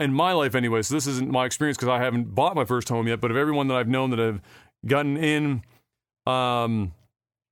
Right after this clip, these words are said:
to that, and some of them are on their second home now, which is, like, the one that they're raising their family in, is that some people have rushed to try and get their forever home on the first, on, like, the first go.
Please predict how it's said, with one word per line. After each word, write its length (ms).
to 240
that, 260
and 160
some 200
of 40
them 120
are 60
on 100
their 120
second 360
home 280
now, 200
which 120
is, 120
like, 200
the 80
one 180
that 80
they're 120
raising 340
their 80
family 460
in, 200
is 220
that 300
some 260
people 540
have 640
rushed 540
to 120
try 260
and 100
get 180
their 140
forever 420
home 260
on 160
the 80
first, 380
on, 120
like, 140
the 80
first 280
go. 300